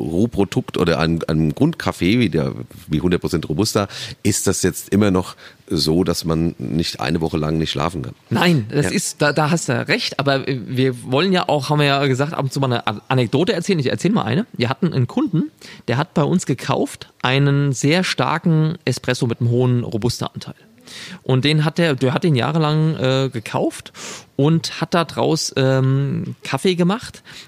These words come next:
Speaker 2: Und auf einmal hat der also, äh, war seine Kaffeemaschine defekt zu Hause, offensichtlich ein Vollautomat. Und dann hat er diese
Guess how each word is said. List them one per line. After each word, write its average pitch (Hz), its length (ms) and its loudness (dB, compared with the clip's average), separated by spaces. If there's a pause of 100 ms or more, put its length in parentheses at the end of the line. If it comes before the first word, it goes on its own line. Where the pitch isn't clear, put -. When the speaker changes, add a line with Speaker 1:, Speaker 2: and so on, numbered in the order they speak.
Speaker 2:
Und 131 260 0
auf - 240 -4
einmal 175 460 2
hat 156 160 -4
der 165 360 2
also, 139 460 2
äh, 123 500 0
war 113 120 0
seine 113 240 0
Kaffeemaschine 160 580 0
defekt 135 400 -4
zu 151 80 0
Hause, 175 400 0 (220)
offensichtlich 127 460 0
ein - 20 -6
Vollautomat. 175 1000 -2 (600)
Und 160 160 4
dann 151 220 2
hat 175 120 0
er 220 120 4
diese 156 340 2